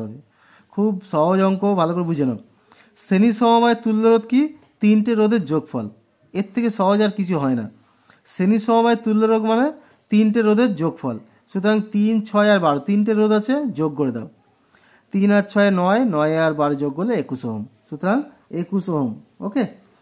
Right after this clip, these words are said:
আর সমান্তরাল সমবায় তুল্য রোধ যদি আর হয়, সমান্তরাল সমবায় তুল্য রোধ আর হলে এখানে ফর্মুলা কি? ওয়ান by R সমান ওয়ান by আর ওয়ান, ওয়ান by আর টু, ওয়ান by আর থ্রি এরকম। তাহলে তিন, ছয়, বারো, তিনটে আছে, তাহলে ওয়ান by থ্রি প্লাস ওয়ান by সিক্স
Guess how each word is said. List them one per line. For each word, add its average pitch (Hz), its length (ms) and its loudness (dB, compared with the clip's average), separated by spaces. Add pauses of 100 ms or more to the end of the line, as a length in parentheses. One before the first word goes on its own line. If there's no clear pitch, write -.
(380)
আর 131 160 -2
সমান্তরাল 247 600 0
সমবায় 233 360 0
তুল্য 214 340 -2
রোধ 226 140 4
যদি 214 180 0
আর 165 240 4
হয়, 147 260 -4 (140)
সমান্তরাল 180 420 -4
সমবায় 196 280 -2
তুল্য 180 180 -4
রোধ 196 120 0
আর 165 180 4
হলে 196 300 0 (300)
এখানে 208 260 -2
ফর্মুলা 202 380 0
কি? 240 120 -2
ওয়ান 180 340 0
by 208 140 2
R 175 220 2
সমান 185 300 -2 (540)
ওয়ান 170 240 0 (100)
by 202 140 4
আর 165 160 4
ওয়ান, 190 160 0
ওয়ান 180 200 -2
by 190 100 0
আর 156 220 2
টু, 190 80 -4
ওয়ান 170 200 -2
by 180 80 0
আর 147 220 2
থ্রি 202 140 -2
এরকম। 123 280 -4 (440)
তাহলে 156 140 -6
তিন, 214 320 0
ছয়, 214 320 0
বারো, 196 360 0
তিনটে 208 360 0
আছে, 196 200 0
তাহলে 185 140 -4
ওয়ান 175 280 -2
by 196 120 -2
থ্রি 220 200 -4
প্লাস 175 380 0
ওয়ান 170 180 -6
by 190 140 -2
সিক্স 226 280 -6